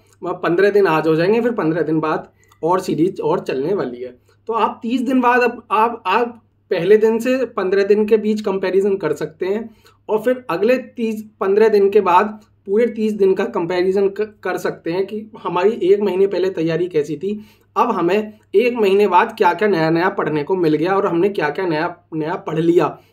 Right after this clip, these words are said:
जो हमने पहले कभी नहीं पढ़ा था शायद। शायद आपने वो कभी नहीं पढ़ा हो, इतना seriously होके नहीं पढ़ा हो। Target का, म-, मेरा एम ही यही है कि आप daily आएँ और daily सात आठ घंटे, पाँच छः घंटे बैठें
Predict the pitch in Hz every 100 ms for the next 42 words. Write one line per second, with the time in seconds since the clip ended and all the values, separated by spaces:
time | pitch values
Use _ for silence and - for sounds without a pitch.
0 | - 180 175 196 214 - 180 160 208 202
1 | 156 196 202 160 202 208 156 156 151 147
2 | 151 135 135 - _ _ - 165 180 190
3 | 185 202 208 208 196 220 190 175 214 214
4 | 160 170 202 190 202 202 180 170 202 214
5 | 226 196 196 226 185 202 233 180 160 175
6 | 233 - - - _ _ 175 160 196 226
7 | 226 262 269 - _ _ - 160 160 160
8 | 190 220 254 - 175 196 226 269 240 208
9 | 208 226 277 277 _ _ - 226 220 226
10 | 196 185 190 240 214 175 233 262 233 196
11 | 202 226 254 - - 190 185 214 214 185
12 | 185 214 220 196 185 196 220 170 170 214
13 | 147 139 220